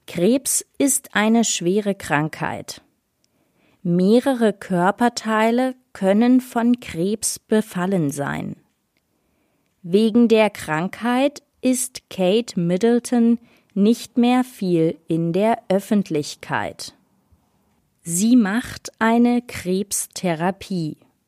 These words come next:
Das soll sie von der Krankheit heilen. Und zum Schluss die gute Nachricht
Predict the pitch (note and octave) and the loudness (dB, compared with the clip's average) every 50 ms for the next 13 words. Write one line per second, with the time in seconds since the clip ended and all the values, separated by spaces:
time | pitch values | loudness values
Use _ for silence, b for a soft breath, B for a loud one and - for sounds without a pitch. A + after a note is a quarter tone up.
0 | _ _ _ _ _ _ _ _ _ _ _ _ _ - - - F3 F#3 B3 - | _ _ _ _ _ _ _ _ _ _ _ _ _ -10 -2 2 2 2 2 0
1 | - - - - - - F3 F3+ F3 F3 F3+ F#3 F3+ F3 F3+ G3+ G3+ G#3 - - | -2 -6 -8 -10 -10 -6 -2 0 2 2 2 2 2 0 -2 -4 -4 -6 -8 -10
2 | - - E3+ D#3+ D#3+ D#3 D#3+ E3+ F#3 F#3 - - - - E3 D#3 E3 E3 - - | -6 -4 -2 -2 0 0 0 0 -2 -2 -4 -8 -8 -6 -4 -4 -4 -4 -6 -8
3 | - E3+ E3 E3+ E3+ - - - - E3+ E3 D#3 D#3+ D3+ C#3 B2 - - - D3+ | -8 -6 -6 -6 -8 -8 -10 -8 -6 -4 -2 -2 -2 -4 -6 -10 -12 -14 -18 -20
4 | _ _ _ _ _ _ _ _ _ _ _ _ _ _ _ _ _ _ _ _ | _ _ _ _ _ _ _ _ _ _ _ _ _ _ _ _ _ _ _ _
5 | _ _ _ _ _ _ _ _ _ _ _ _ - G3+ G#3+ G#3+ G#3 - - B3 | _ _ _ _ _ _ _ _ _ _ _ _ 2 4 4 4 2 2 4 4
6 | A#3+ A#3 - - A#3+ A#3+ C4+ D4 - - - - - _ _ _ _ _ _ _ | 4 4 2 2 2 2 2 2 0 -4 -6 -8 -12 _ _ _ _ _ _ _
7 | _ _ _ - F3 F#3 A#3 C4+ C#4 B3+ A#3+ A#3 B3+ C#4 C4+ - A3+ F#3+ F3 D#3+ | _ _ _ -8 -2 2 2 2 2 2 0 0 0 0 0 -2 -2 -2 -2 -2
8 | D3+ D3 D3+ D3+ - - - F3 E3+ E3 - - - - - | -2 -4 -6 -6 -8 -8 -6 -6 -6 -6 -10 -14 -16 -16 -16